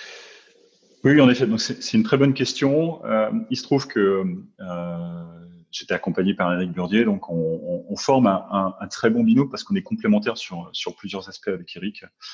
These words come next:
Euh, il a le côté, euh, il a le côté commercial, j'ai le côté, euh, architecte, euh, pour essayer de, de designer et de voir si, euh, si c'est possible, si c'est, euh, compliant, euh, euh,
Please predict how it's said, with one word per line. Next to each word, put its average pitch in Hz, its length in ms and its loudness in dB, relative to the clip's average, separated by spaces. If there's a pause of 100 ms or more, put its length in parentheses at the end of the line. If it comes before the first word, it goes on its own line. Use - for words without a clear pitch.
(460)
Euh, 85 480 0
il 90 100 0
a 104 60 6
le 104 60 4
côté, 104 300 -2
euh, 82 500 2 (320)
il 87 100 4
a 101 60 8
le 107 60 6
côté 107 280 2
commercial, 104 560 4
j'ai 98 80 -2
le 90 60 0
côté, 98 320 -2
euh, 82 400 2
architecte, - 580 -2 (220)
euh, 85 500 -2 (160)
pour 90 160 -4
essayer 98 240 0
de, 87 200 0
de 87 120 -6
designer 95 600 4
et 90 40 2
de 85 60 -4
voir 92 280 2
si, 87 280 -2
euh, 80 180 0 (460)
si - 180 -8
c'est - 180 -2
possible, 95 420 0
si 92 160 -6
c'est, 85 220 0
euh, 80 160 0
compliant, 85 760 2
euh, 76 200 0 (540)
euh, 76 480 2